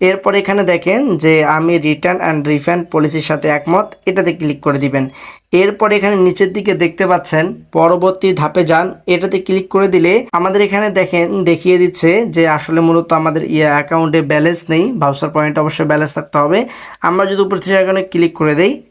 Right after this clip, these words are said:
এখান থেকে যদি আমরা ভাউচার পয়েন্ট অপশনে ক্লিক করে দেই, আপনারা দেখতে পারবেন আমার কিন্তু ভাউচার পয়েন্টে পর্যাপ্ত পরিমাণ ব্যালেন্স না থাকার কারণে ড্রাইভ অফারটি সেল হচ্ছে না, কিন্তু প্রসেসটাও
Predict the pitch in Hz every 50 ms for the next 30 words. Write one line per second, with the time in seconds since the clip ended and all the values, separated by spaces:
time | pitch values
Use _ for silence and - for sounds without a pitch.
0 | _ - 165 175 185 185 190 185 190 185 190 190 190 156 147 147 151 147 175 175
1 | 165 180 170 170 170 - - 165 160 156 156 165 147 147 143 - 151 147 147 147
2 | 196 226 254 262 - - - - - - - 160 160 165 170 160 151 165 160 160
3 | 180 170 175 175 185 196 190 175 156 165 175 170 190 185 185 170 175 151 143 147
4 | 151 151 - 175 165 - - 175 175 180 170 147 165 175 202 214 - - - 160
5 | 156 151 143 165 180 180 - - 185 180 170 165 160 165 165 170 170 156 143 139
6 | 143 147 147 147 156 170 180 175 - - 156 156 151 151 151 165 170 180 185 185
7 | 185 196 185 175 165 170 196 233 233 - - - - _ - 151 156 165 165 170
8 | 165 180 175 170 190 190 185 190 190 - - - 160 160 147 135 151 160 160 -
9 | 156 143 139 131 - - _ - - - 170 185 180 - - - 175 165 160 -
10 | - - - - - 208 208